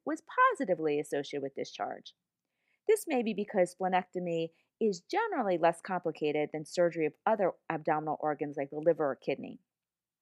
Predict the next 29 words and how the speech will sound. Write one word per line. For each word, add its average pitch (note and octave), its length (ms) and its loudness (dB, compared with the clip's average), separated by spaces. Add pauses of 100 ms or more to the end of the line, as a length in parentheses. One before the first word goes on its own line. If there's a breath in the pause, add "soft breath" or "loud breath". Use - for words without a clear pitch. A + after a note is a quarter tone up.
(320)
There D#4+ 200 2
are A4 220 6
a - 100 -4
few C#4 140 -2
limitations F#3+ 560 -4
of D3+ 100 -4
this D3+ 140 -8
study. C#3 400 -4 (400)
First, D#4+ 400 2 (120)
this B4+ 160 6
is G4 140 4
a G3+ 60 -4
small G3 380 0
retrospective E3+ 680 -2
study, D3+ 540 -2
and B3 120 0
since A#4 240 -6 (100)
only G4+ 240 2
a C4+ 80 -2 (120)
few F#4+ 300 6
animals G3+ 440 2
did F#3+ 200 4
not G#3 320 2
survive G3 400 4
to D#3 80 -8
discharge, D3+ 760 2 (340 soft breath)
it's - 160 -20
difficult C5+ 460 4
to - 60 -6